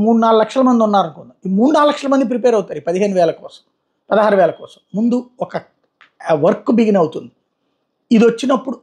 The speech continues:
అవకాశాలు మరిన్ని వస్తాయి అన్నటువంటి ఆశ ఉంటుంది. ఇంకా చంద్రబాబు గారు మిగతా ఈ ఖాళీలు ఎప్పటికప్పుడు భర్తీ చేస్తారన్న ఆశని చిగురింపజేశారు. అలాగే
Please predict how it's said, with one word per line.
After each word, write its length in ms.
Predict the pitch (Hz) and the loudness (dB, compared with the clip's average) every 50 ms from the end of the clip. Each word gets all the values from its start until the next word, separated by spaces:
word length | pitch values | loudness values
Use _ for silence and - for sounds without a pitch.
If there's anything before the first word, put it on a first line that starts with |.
| - 202 | -2 -2
అవకాశాలు 460 | 214 214 233 220 220 - 214 226 - - 196 190 | -2 0 -2 -4 -2 -2 -4 -4 -4 -6 -6 -2
మరిన్ని 260 | 185 202 208 214 208 | 0 0 0 2 0
వస్తాయి 260 | 196 202 - 214 202 196 | -2 -2 -2 -2 -2 -2
అన్నటువంటి 340 | 196 185 190 196 185 - - - 160 | -2 -4 -4 -6 -10 -8 -4 -2 -2
ఆశ 120 | 165 - - 131 | -2 -2 -6 -18
ఉంటుంది. 200 | - - _ _ _ _ - 185 | -20 -20 _ _ _ _ -6 -4
ఇంకా 140 | 185 208 196 - | -2 -2 -2 0
చంద్రబాబు 360 | 185 180 196 185 202 196 190 185 | 0 0 0 2 2 2 2 2
గారు 100 | 185 175 165 | 0 0 -2
మిగతా 180 | 170 175 165 202 | -4 -2 -2 -2
ఈ 80 | 185 180 - | -2 0 0
ఖాళీలు 260 | 175 180 190 190 185 180 | 0 0 2 0 0 -2
ఎప్పటికప్పుడు 340 | 180 165 165 175 165 156 147 | -4 -8 -6 -6 -6 -6 -6
భర్తీ 200 | 156 156 - - 180 175 | -8 -6 -6 -4 0 0
చేస్తారన్న 440 | 170 170 - - 160 160 156 151 - _ _ _ _ _ _ _ _ _ _ - - 180 220 | 0 0 -2 -8 -8 -8 -8 -14 -16 _ _ _ _ _ _ _ _ _ _ -4 -2 0 0
ఆశని 300 | 269 262 - 320 302 277 - | 0 0 -2 0 -2 -2 -2
చిగురింపజేశారు. 640 | 262 208 214 214 202 180 190 165 151 139 - - - _ - 165 | -2 -2 -2 -2 -2 -4 -6 -8 -8 -10 -10 -18 -20 _ -8 -2
అలాగే 220 | 175 208 208 214 | -2 0 0 -2